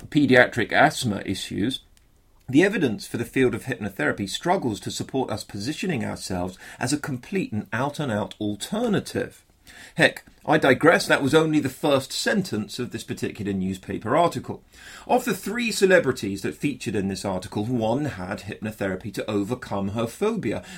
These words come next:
and this was dancer Joanne Clifton, who, uh, featured on Strictly Come Dancing. She was on a, a, a Christmas show, so not the, not the actual shows. Um, she was on a Christmas show dancing with, uh, the McFly drummer who,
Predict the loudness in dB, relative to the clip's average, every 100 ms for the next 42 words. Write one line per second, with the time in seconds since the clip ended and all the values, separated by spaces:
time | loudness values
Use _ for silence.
0 | -6 -4 -2 -4 0 2 2 0 -2 -2
1 | 2 2 2 2 0 -2 -4 -4 -2 -2
2 | -2 -4 -18 -20 0 4 6 6 4 4
3 | 2 2 0 -2 0 0 2 0 -2 -2
4 | -2 0 -2 -2 -4 -2 0 0 -2 -6
5 | -2 0 2 2 0 -4 -8 0 0 0
6 | -2 -6 -8 -4 -4 -2 -4 -6 -8 -8
7 | -6 -2 -2 -2 -2 -2 -2 0 -2 0
8 | -2 -2 -2 -2 -4 -4 -4 -4 -8 -6
9 | -4 -4 -4 -6 -14 -4 -2 0 0 -2
10 | -2 -4 -4 -4 -2 -2 -2 -2 -2 -4
11 | -4 -4 -2 -2 0 -2 -2 -2 0 -2
12 | -4 -6 0 2 2 0 -4 -6 -6 -8
13 | -6 -6